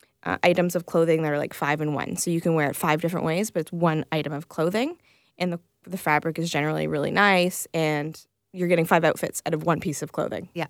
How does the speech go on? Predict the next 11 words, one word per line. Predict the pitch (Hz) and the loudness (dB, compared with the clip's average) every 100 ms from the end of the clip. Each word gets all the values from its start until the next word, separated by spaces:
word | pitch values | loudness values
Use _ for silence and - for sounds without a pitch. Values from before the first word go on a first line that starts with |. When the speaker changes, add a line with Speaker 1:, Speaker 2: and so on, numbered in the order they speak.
| - | -2
Speaker 1:
Right? | 165 - | -2 -2
So | - 180 160 | 0 2 6
I | 175 | 6
like | 175 165 | 4 2
that | 156 - - | 0 -4 -6
stuff. | - 165 160 - | -4 -2 -4 -4
I | 165 | -2
like | 160 160 | -2 -4
mix | 175 - | -8 -8
and | 165 | 0
matching, | 208 220 - 208 202 | 2 2 2 -2 -4